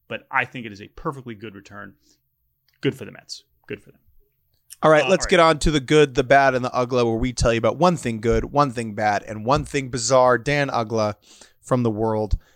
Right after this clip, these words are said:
Speaker 2: of baseball. I'm gonna lead off, and I'm gonna start with my good.
Speaker 1: Do it.
Speaker 2: The Baltimore Orioles this season have had a water theme running. Every time they get an extra base hit, the pitchers in the dugout spit water fountains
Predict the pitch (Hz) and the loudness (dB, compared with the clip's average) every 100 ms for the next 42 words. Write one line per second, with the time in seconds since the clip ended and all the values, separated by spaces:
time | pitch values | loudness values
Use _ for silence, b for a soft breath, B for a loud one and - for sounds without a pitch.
0 | _ - 120 110 _ 147 160 - 151 147 | _ -2 -2 -2 _ 2 4 2 4 4
1 | 143 - 175 226 185 160 156 170 - - | 4 2 -2 -2 0 0 -2 -4 -4 -4
2 | 135 170 - 147 147 147 131 117 73 - | -4 -2 -2 -2 -4 -6 -6 -6 -8 -12
3 | _ _ - b b 117 107 135 214 311 | _ _ -20 b b -10 -4 4 4 6
4 | 302 247 190 180 170 135 147 143 127 117 | 4 4 4 4 4 0 -2 -2 -2 -4
5 | 110 107 107 - 120 143 131 131 - 123 | -6 -8 -8 -8 -4 2 2 2 -4 -8
6 | 110 104 107 110 107 - 117 107 104 101 | -6 0 2 2 -2 -6 -8 -6 -6 -8
7 | - 101 92 90 87 - _ _ _ - | -10 -8 -8 -10 -14 -20 _ _ _ 0
8 | 190 226 185 - 175 180 175 170 127 127 | 2 2 0 0 2 0 -2 -6 -6 -2
9 | 135 131 131 127 - 107 104 92 92 - | 0 0 -4 -8 -8 -6 -6 -10 -16 -16
10 | - 95 82 - - 196 - _ _ _ | -16 -12 -8 -6 0 0 -2 _ _ _
11 | - 120 - 196 170 139 127 120 131 123 | -10 -8 -2 0 0 -4 -6 0 2 2
12 | 123 120 110 _ _ - - - 214 - | 2 0 -2 _ _ -6 -4 -2 -4 -4
13 | 143 143 151 151 - 143 139 131 | -4 0 2 2 -2 -4 -4 -10